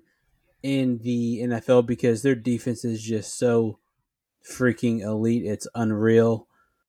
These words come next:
And, you know, th-, they get a healthy, uh, Brock Purdy. And I, I tell you what, uh, I didn't read the article, but there was an article I saw either today or yesterday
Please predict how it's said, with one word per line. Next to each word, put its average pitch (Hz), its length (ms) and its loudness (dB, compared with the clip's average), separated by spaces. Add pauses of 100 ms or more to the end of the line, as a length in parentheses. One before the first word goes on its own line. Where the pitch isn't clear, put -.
(320)
And, 127 440 4
you 127 80 4
know, 120 180 4
th-, 113 200 -4
they 127 160 6
get 123 160 4
a 117 60 4
healthy, 120 600 0 (440)
uh, 113 200 0
Brock 123 340 4
Purdy. 143 300 0
And 190 220 2 (160)
I, 202 260 0
I 254 40 4
tell 294 240 0
you 160 200 2
what, 170 280 2
uh, 135 320 2 (440)
I 165 80 2
didn't 208 240 2
read 196 140 4
the 170 80 8
article, 165 420 2
but 156 180 2
there 190 120 2
was 196 140 0
an 147 80 -2
article 160 360 -2
I 170 100 -4
saw 170 460 0 (840)
either 151 240 2
today 143 360 2
or 143 40 4
yesterday 165 640 -2